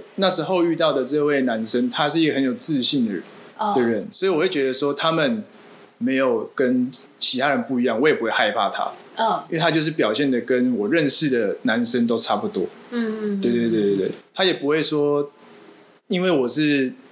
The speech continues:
Speaker 1: 直男，他就会特别去闹我，或是对我疏远，都没有，就是很一般的对待朋友这样。
Speaker 2: 嗯。
Speaker 1: 所以我觉得
Speaker 2: 觉得没有什么差别。
Speaker 1: 没有什么差别，
Speaker 2: 嗯。
Speaker 1: 就是一个很，就是一个人啊。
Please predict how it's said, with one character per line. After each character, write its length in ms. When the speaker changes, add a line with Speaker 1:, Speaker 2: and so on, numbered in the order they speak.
Speaker 1:
直 220
男， 140
他 100
就 100
会 140
特 220
别 360
去 400
闹 220
我， 220
或 160
是 80
对 160
我 180
疏 300
远， 160
都 140
没 100
有， 160
就 100
是 160
很 220
一 40
般 200
的 80
对 140
待 140
朋 200
友 140
这 60
样。 100
Speaker 2:
嗯。 360
Speaker 1:
所 140
以 40
我 40
觉 100
得 60
Speaker 2:
觉 80
得 40
没 100
有 140
什 120
么 60
差 40
别。 120
Speaker 1:
没 40
有 100
什 100
么 80
差 240
别， 180
Speaker 2:
嗯。 160
Speaker 1:
就 100
是 140
一 60
个 120
很， 280
就 100
是 60
一 20
个 80
人 180
啊。 240